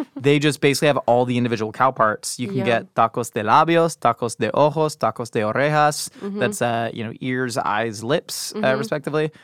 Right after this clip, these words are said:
Speaker 2: depending <laughs> on which order I said
Speaker 1: Yeah,
Speaker 2: it.
Speaker 1: I don't know what order you said it. Yeah.
Speaker 2: But anyways, like, they just steam the whole cow's head, which, or cacheta, is cheek.
Speaker 1: Mm-hmm.
Speaker 2: Um, to your point, so many individual parts of the cow that
Speaker 1: You
Speaker 2: are
Speaker 1: even
Speaker 2: fun
Speaker 1: said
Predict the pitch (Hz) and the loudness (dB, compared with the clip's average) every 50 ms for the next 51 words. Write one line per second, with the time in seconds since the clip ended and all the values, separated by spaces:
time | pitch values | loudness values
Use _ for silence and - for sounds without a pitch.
0 | _ _ _ _ _ - 120 - 160 170 151 165 170 143 127 240 240 196 160 202 | _ _ _ _ _ -8 -2 0 2 2 4 4 4 6 6 8 8 8 8 6
1 | 185 180 165 175 170 160 208 185 170 175 180 208 226 226 233 247 247 233 214 196 | 6 6 6 6 6 6 6 4 6 6 4 4 4 4 4 4 4 2 2 0
2 | 196 196 190 196 196 - 196 180 170 175 175 160 - - 180 180 208 226 220 208 | -2 -2 -2 -4 -4 -6 -8 -6 -6 -8 -10 -10 -6 -2 0 2 4 4 4 4
3 | 180 - 160 160 151 - 160 160 143 147 139 - - 151 139 135 131 131 120 113 | 4 4 4 4 4 2 2 2 2 0 0 0 0 0 0 2 2 2 2 2
4 | - 143 135 135 120 127 117 107 107 120 117 - - - - - - 120 107 - | 2 2 0 2 2 2 0 0 0 -2 -4 -4 -6 -6 -6 -4 -4 -4 -4 -4
5 | - 127 107 - - 147 156 151 - 170 165 170 165 143 117 104 98 - - - | -4 -4 -4 -2 -2 -2 -2 0 2 2 4 4 2 0 -2 -6 -10 -10 -8 -6
6 | 165 180 214 202 _ - - _ _ _ - - 220 208 220 202 202 143 143 139 | -6 -6 -6 -8 _ -20 -20 _ _ _ -14 -10 -10 -8 -6 -2 0 2 4 4
7 | 139 135 127 120 107 - 180 233 240 151 - - 226 311 294 190 - - _ _ | 4 2 0 -2 -2 -2 -2 -2 -2 0 0 0 2 2 2 0 -2 -6 _ _
8 | - - - - 147 - - - 262 311 330 294 208 170 170 190 226 202 165 170 | -20 -20 -16 -14 -10 -6 -2 -2 0 0 0 0 0 0 0 -2 0 2 2 2
9 | 202 185 160 147 123 107 - - 156 170 165 - - 117 110 - - 139 147 156 | 4 4 2 0 0 0 0 0 0 0 0 -2 -6 -8 -8 -6 0 2 4 4
10 | 139 123 117 113 104 - 269 285 427 427 - - - 480 320 | 4 4 2 0 0 0 0 0 0 0 2 2 2 4 4